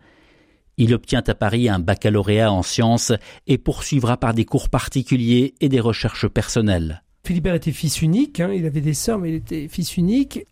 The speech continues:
Speaker 1: Olivier Camelot préside l'association des amis de Philibert Vraud.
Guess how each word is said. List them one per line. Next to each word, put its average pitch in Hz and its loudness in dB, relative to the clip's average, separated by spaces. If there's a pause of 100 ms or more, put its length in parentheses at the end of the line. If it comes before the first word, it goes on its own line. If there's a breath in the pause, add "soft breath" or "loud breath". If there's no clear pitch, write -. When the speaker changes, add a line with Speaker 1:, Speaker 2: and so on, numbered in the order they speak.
(100)
Speaker 1:
Olivier 165 2
Camelot 170 2
préside 160 0
l'association 165 0
des 127 2
amis 127 2
de 101 0
Philibert 101 2
Vraud. 82 -4